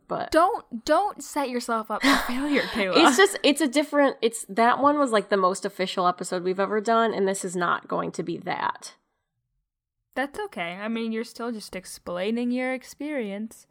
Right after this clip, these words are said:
Speaker 1: True.
Speaker 2: We're here to educate humans.
Speaker 1: Here we are. Uh, and my cat is being obnoxious as usual, so sorry.
Speaker 2: Cool.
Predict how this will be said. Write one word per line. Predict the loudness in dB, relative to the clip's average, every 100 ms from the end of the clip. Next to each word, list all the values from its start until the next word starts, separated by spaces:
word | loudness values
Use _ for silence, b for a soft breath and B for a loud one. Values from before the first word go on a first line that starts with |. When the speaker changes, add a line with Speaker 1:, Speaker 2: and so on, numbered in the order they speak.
| _
Speaker 1:
True. | -6 -4
Speaker 2:
We're | -4
here | -8 -8
to | -8 -6 -4
educate | -4 -4 -6 -8 -10 -10 -10 -18 _ _ _ _ _ -20
humans. | -12 -10 -10 -12 -16 -20 -20
Speaker 1:
Here | -14 -6 -4
we | -4
are. | -10 -16 _ _ _ _ b _
Uh, | -4 2 4 4 -2
and | -4
my | -6
cat | -4 -2 -2 -4
is | -10 -10
being | -6 -4 -4
obnoxious | 0 0 0 -2 -10
as | -4
usual, | -4 0 0 0
so | 0 0 0 -4
sorry. | -10 -14 _ _ _ _
Speaker 2:
Cool. | -8 -8